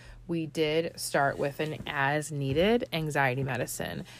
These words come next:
And it's not like Xanax. I never like to say the names of what he's taking on the show because I just feel like it's so different for every kid. And I don't want someone, I wouldn't want someone to, like, hear, "Oh, this, this kid's taking this medicine. It's great," because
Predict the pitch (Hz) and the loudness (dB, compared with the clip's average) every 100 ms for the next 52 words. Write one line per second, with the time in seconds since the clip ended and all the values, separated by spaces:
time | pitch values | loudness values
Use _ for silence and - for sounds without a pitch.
0 | - - 160 151 143 143 143 - - 208 | -20 -8 -2 0 2 0 -4 -2 4 6
1 | 247 262 175 151 143 139 143 - - - | 6 2 4 4 4 2 0 -4 -6 0
2 | 180 214 254 247 190 180 147 131 131 143 | 2 4 2 0 -2 -2 -2 -2 -2 -2
3 | 160 160 156 160 160 156 165 156 156 - | -4 -4 -6 -6 -4 -4 -6 -6 -8 -8
4 | 160 151 143 143 147 - 139 139 139 139 | -6 -6 -6 -6 -6 -2 0 2 0 -2
5 | 139 131 - 156 156 - 175 160 - - | -2 -4 -6 -10 -8 0 0 0 -2 2
6 | 147 139 127 147 147 143 87 139 139 143 | 2 0 -4 -4 -6 -2 0 0 -2 -2
7 | 139 131 139 143 135 139 147 139 131 - | -2 0 -2 -4 -4 -2 -2 -4 -6 -14
8 | - - - - 156 151 143 - 180 202 | -20 -16 -2 0 2 0 0 4 10 12
9 | 214 165 165 - 165 156 147 147 143 - | 10 8 4 4 2 2 0 0 -2 -4
10 | 156 147 220 240 180 - 214 - - 226 | -2 0 2 2 0 -2 -8 -8 -12 -10
11 | 240 - 175 - 160 151 170 208 151 143 | -10 -8 -8 -8 -10 -4 -6 -4 -8 -8
12 | 151 147 - 180 - - 165 143 | -10 -10 -2 -2 -2 -2 -2 -2